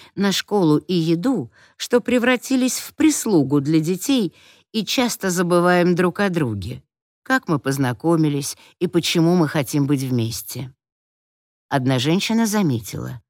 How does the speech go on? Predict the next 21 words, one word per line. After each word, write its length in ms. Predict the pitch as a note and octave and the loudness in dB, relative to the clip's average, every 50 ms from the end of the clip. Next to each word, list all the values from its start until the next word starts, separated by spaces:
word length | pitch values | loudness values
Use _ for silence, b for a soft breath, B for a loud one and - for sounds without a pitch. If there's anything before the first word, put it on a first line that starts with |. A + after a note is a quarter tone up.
| _ _ _ _ _ _ _ _ _ _ _ _ - | _ _ _ _ _ _ _ _ _ _ _ _ -2
"У 60 | C#3+ | 2
нас 260 | D#3 E3 E3 D3+ - | 4 4 4 2 0
просто 560 | - - E3 E3 D#3 - - F3+ E3+ E3 - - | -2 -2 0 0 0 -2 -2 -2 -2 -2 -2 0
нет 260 | E3 E3+ E3+ D3+ - | 0 2 2 0 0
времени 720 | B2 B2+ E3 A#3 C4 A#3 D#3+ B2+ A#2+ A2+ A2+ A#2 A#2 A2 B B B | -2 -2 0 0 0 2 2 2 2 0 0 0 -2 -4 B B B
для 260 | B C#3+ D#3+ D#3 D3+ D3+ | B -2 0 2 2 2
общения 600 | D3 - - - - D#3 D3 D3+ D3+ D#3 D#3+ E3 | 0 -2 -4 -2 0 2 4 4 4 4 4 2
и 100 | - G3+ | 2 0
близости, 720 | F#3+ F3 G3 F3 C3 G#2 G#2+ A#2+ A2+ - - - B2+ A2+ G2+ B B B B | 0 0 0 0 0 -2 -4 -6 -8 -10 -10 -8 -8 -8 -10 B B B B
слишком 540 | B - - C4 B3+ A#3+ - - - B3+ C4 | B -4 -2 0 0 0 -2 -2 0 2 4
много 340 | B3+ C4 B3+ A#3+ A3 B3 | 4 4 4 2 2 0
других 500 | A3+ A#3+ C#4+ C#4+ A#3 F#3 C#3+ A#2 - - | 0 0 0 0 0 -2 -2 -4 -4 -6
дел". 340 | B2 B2+ C3+ A#2 B2 G#2+ F2+ _ _ _ _ _ _ _ _ _ _ _ _ _ _ _ _ _ _ | -8 -8 -6 -6 -8 -10 -14 _ _ _ _ _ _ _ _ _ _ _ _ _ _ _ _ _ _
Как 280 | - C4+ C#4+ C4+ A3 | 0 0 0 2 0
же 160 | A3+ A3+ C4+ C4+ | 0 0 2 4
найти 580 | C#4 C#4 D4 D4 C#4 C#4+ - - D3 B2 G#2+ G#2+ | 4 6 4 4 2 0 -4 -6 -4 -2 -2 -2
время 600 | A2 C3+ G#3 C4 C#4 B3 G3 C#3 A2 G#2+ G#2+ b b b b b b | -2 -2 0 0 2 2 2 0 -2 -4 -6 b b b b b b
для 320 | E3 D#3 D#3+ E3 D#3+ D#3+ | -6 -2 0 2 2 2
близости 680 | C#3+ C#3 F#3 G#3+ A#3+ A3+ F#3+ G3 G#3+ G3+ - - - G3+ | 0 -2 -2 -2 -2 -2 -2 -4 -6 -6 -6 -6 -6 -6
в 120 | F#3 D3+ | -6 -4
браке? 540 | A#2 A#2 G#2+ F2+ F2 F#2 - - A#2 A2 - | -4 -4 -4 -4 -6 -8 -12 -18 -20 -20 -20